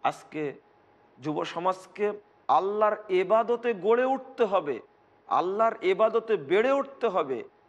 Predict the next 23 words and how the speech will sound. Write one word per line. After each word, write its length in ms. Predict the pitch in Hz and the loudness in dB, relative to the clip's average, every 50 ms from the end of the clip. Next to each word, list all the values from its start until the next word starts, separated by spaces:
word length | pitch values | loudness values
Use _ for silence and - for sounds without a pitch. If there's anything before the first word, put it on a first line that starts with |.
| _ _ _ _ | _ _ _ _
এটাই 300 | 160 180 - 254 269 269 | -4 -2 0 0 0 2
রাসূলুল্লাহ 560 | 247 233 254 254 247 240 233 233 233 226 220 | 0 0 -2 -4 -4 -4 -4 -2 0 0 0
সাল্লাল্লাহু 420 | 208 220 - 220 202 214 208 - 208 | 0 -4 -8 -6 -6 -6 -6 -6 -8
আলাইহি 0 | |
ওয়াসাল্লাম 160 | 214 196 190 | -8 -6 -4
নির্দেশ। 680 | 190 226 190 165 135 135 233 240 185 - - - - _ _ _ _ _ _ _ _ _ _ _ _ _ _ _ _ _ _ _ _ | -4 -4 -6 -6 -8 -2 0 0 0 -2 -6 -14 -20 _ _ _ _ _ _ _ _ _ _ _ _ _ _ _ _ _ _ _ _
আজকে 400 | - 139 147 - - - 170 160 | -4 -4 -4 -6 -14 -12 -10 -10
যুব 260 | 135 127 160 170 175 185 | -8 -8 -8 -6 -6 -8
সমাজ 340 | 180 - 190 185 190 175 | -8 -10 -10 -8 -8 -10
বিভ্রান্ত, 800 | 165 - 185 170 147 127 - - 220 226 220 208 - 202 180 131 - - _ _ _ _ _ _ _ _ _ | -8 -10 -10 -10 -10 -14 -4 -4 -4 -2 -2 -6 -6 -6 -6 -6 -8 -12 _ _ _ _ _ _ _ _ _
আজকের 500 | - 151 156 - - - - 156 135 113 | -2 -2 -2 -4 -16 -14 -12 -12 -12 -10
যুব 200 | 123 147 147 160 | -10 -6 -6 -6
সমাজ 360 | 156 - 160 160 160 160 151 143 - - - _ - | -6 -6 -12 -6 -4 -4 -4 -4 -8 -18 -20 _ -16
উন্মত্ত। 720 | 147 143 135 127 127 143 190 - - - _ _ 147 107 87 - _ _ _ _ _ _ _ _ | -14 -14 -14 -12 -10 -12 -12 -12 -14 -20 _ _ -8 -8 -8 -14 _ _ _ _ _ _ _ _
এই 140 | - 151 143 | -6 -6 -6
যুব 240 | 127 143 160 160 185 | -4 -6 -4 -4 -4
সমাজকে 480 | 180 - 175 170 180 175 180 - - 147 | -6 -6 -6 -6 -6 -6 -6 -4 -2 0
আবার 200 | 156 165 170 160 147 139 - - | 0 2 0 -2 -4 -10 -14 -10
ফিরে 220 | 151 156 165 185 | -6 0 2 2
আসতে 300 | 185 175 - - - 185 | 0 0 -2 -10 -12 -10
হবে 280 | 180 185 185 208 202 208 - _ _ _ _ | -10 -6 -6 -6 -6 -8 -12 _ _ _ _
সঠিক 440 | - - - - 208 208 208 285 - - - - | -16 -12 0 0 0 0 0 -8 -10 -10 -8 -2
পথে। 380 | 254 - - - - - - | -2 -2 -2 -2 -12 -14 -14